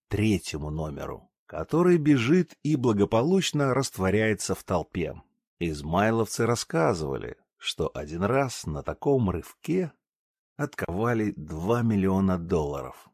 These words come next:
Но это же должны быть хорошо подготовленные ребята, которые отработают слаженно.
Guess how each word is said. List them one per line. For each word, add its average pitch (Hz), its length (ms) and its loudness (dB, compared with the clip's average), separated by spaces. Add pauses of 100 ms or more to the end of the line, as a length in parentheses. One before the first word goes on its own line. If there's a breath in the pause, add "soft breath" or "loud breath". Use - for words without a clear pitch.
(240)
Но 98 260 2
это 110 240 2
же 101 140 0
должны 101 400 4
быть 104 160 0
хорошо 98 420 -2
подготовленные 98 920 2
ребята, 107 680 -2 (120)
которые 123 440 0
отработают 101 680 2
слаженно. 78 800 0